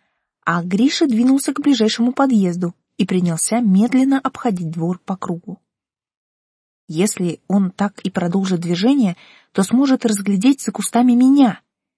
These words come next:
Здесь листва густая, конечно. Я ещё забурилась в неё поглубже, оставив порядочное количество волос на ветках.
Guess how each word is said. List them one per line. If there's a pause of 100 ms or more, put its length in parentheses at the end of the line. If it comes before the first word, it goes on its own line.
(460)
Здесь
листва
густая,
конечно. (640)
Я
ещё
забурилась
в
неё
поглубже,
оставив
порядочное
количество
волос
на
ветках.